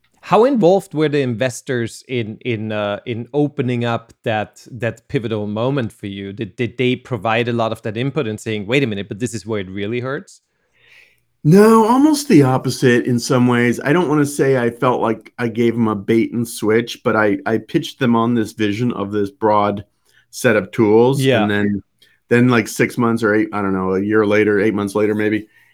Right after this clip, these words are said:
Speaker 2: I kinda came back to 'em like, "Hey, guys, thanks for your money. I know you invested in,
Speaker 1: <laughs>
Speaker 2: in this vision, but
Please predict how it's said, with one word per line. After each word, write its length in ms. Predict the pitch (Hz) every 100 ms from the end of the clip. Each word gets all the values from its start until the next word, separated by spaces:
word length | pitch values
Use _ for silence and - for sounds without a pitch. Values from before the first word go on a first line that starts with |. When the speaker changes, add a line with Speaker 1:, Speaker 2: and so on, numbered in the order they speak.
| _ 104
Speaker 2:
I 140 | 107
kinda 340 | - 123 110
came 220 | 104 117 110
back 180 | 107
to 80 | -
'em 60 | 110
like, 160 | 98
"Hey, 340 | 117 123 107 101 _ _
guys, 580 | - 120 113 107 101 - _ _ _ _ -
thanks 240 | 147 180
for 100 | 175
your 100 | 160
money. 400 | 143 143 147 151
I 80 | 110
know 160 | 117 127
you 160 | 147
invested 420 | 143 113 131 - -
in, 180 | 117 117
Speaker 1:
<laughs> 80 | -
Speaker 2:
in 200 | 143 143
this 240 | 123 185 185
vision, 800 | 120 143 147 113 104 101 131 135 - - - 117
but 400 | 147 113 110